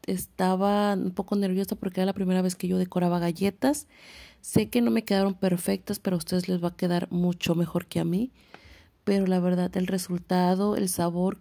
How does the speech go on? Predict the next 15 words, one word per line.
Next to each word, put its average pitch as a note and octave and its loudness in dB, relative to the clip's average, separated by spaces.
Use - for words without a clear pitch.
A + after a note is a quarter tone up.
queda F#3 0
delicioso, F#3 -2
no G3 -2
cambia F3+ -2
nada. A3 0
Ustedes G3 0
lo F#3+ 0
pueden G3 2
decorar F#3 0
al F3+ 2
gusto. F#3 -2
Yo, G3 0
pues, F3+ -2
hice F#3+ -2
poquito. F#3 -6